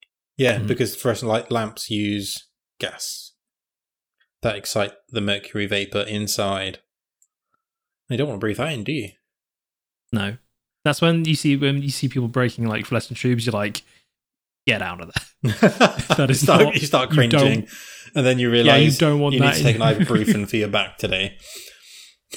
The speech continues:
Speaker 2: Yeah.
Speaker 1: <laughs>
Speaker 2: Mm-hmm.
Speaker 1: Oh, that's funny.
Speaker 2: Get on the Cocodamol. Yeah.
Speaker 1: H-,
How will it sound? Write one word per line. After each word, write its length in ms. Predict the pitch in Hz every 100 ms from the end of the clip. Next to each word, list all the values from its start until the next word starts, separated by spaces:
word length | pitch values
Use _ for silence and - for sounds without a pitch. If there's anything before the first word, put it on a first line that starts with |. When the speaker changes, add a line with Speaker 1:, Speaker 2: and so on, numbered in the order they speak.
| -
Speaker 2:
Yeah. 420 | 120 - 269 - -
Speaker 1:
<laughs> 80 | 285 - - - _ - - - _ _ _ _ _ _ _ _ _ _ _ _ -
Speaker 2:
Mm-hmm. 180 | 117 117 - - _
Speaker 1:
Oh, 200 | 156 147
that's 220 | 135 117
funny. 260 | - 120 107
Speaker 2:
Get 80 | 104
on 80 | 113
the 60 |
Cocodamol. 580 | 120 - 120 117 117 127 _ - - -
Yeah. 180 |
Speaker 1:
H-, 40 | 131